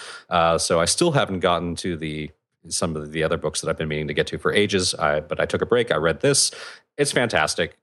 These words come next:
Uh, Bill Bryson is just great. Uh, he has definitely gotten old and, uh, and grumpy.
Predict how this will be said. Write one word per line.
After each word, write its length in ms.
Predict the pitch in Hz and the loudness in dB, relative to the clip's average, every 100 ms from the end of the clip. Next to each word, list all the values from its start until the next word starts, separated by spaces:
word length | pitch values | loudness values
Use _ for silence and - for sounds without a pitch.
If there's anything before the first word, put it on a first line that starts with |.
| - | -2
Uh, 220 | 85 87 | 2 2
Bill 180 | 90 98 | 2 2
Bryson 340 | 92 85 87 | 2 2 -2
is 120 | 76 | -6
just 280 | - 78 - | -6 -6 -4
great. 300 | 98 98 95 - - - - | 2 2 0 -10 -18 -20 -4
Uh, 340 | 82 78 80 | 2 4 2
he 200 | 82 107 | 2 2
has 120 | 101 | 2
definitely 560 | 87 120 120 113 104 85 - | 2 0 2 2 2 -2 0
gotten 540 | 92 92 90 85 87 - _ _ _ | 0 0 -4 -6 -8 -12 _ _ _
old 360 | 101 101 101 | 2 2 0
and, 420 | - 85 80 80 - - | 0 -2 -2 -8 -10 -8
uh, 220 | 78 76 - | -4 -4 -2
and 160 | 92 87 | -6 0
grumpy. 340 | 95 90 139 | 0 2 0